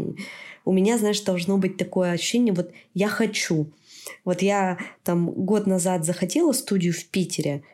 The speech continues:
открыть, и со мной до сих пор эта мысль и желание, оно есть, и оно никуда не делось, да, потому что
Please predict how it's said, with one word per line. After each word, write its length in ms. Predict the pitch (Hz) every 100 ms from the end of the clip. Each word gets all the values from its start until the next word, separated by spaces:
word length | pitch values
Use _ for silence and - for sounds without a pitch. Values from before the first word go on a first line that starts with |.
| _
открыть, 520 | 151 - - 156 143 - - - - - _
и 500 | 175 175 170 165 160 -
со 180 | 165 180
мной 160 | 196
до 80 | 226
сих 240 | 220 208 -
пор 180 | 220 214
эта 180 | 202
мысль 460 | 196 202 233 - 196
и 80 | -
желание, 640 | 175 185 190 208 202 185 170
оно 180 | 180 185
есть, 640 | 185 180 202 - - - -
и 100 | 170
оно 180 | 165 170
никуда 380 | 170 170 160 170
не 160 | 165
делось, 500 | 165 185 165 147 143 -
да, 200 | 160 180
потому 340 | - 151 156
что 400 | 156 - 156